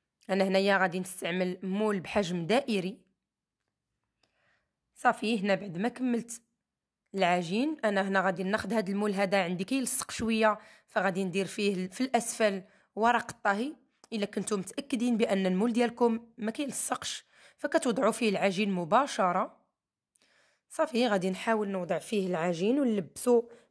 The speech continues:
بالمول على هذا الشكل هذا كيف كتلاحظوا معايا.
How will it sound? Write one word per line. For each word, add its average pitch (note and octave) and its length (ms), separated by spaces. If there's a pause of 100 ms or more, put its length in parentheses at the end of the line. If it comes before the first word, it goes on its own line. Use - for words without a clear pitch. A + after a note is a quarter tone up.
(120)
بالمول G3+ 420
على E3+ 140
هذا F#3 100
الشكل C4 400
هذا G3+ 280
كيف G3+ 180
كتلاحظوا B3 500
معايا. E3+ 480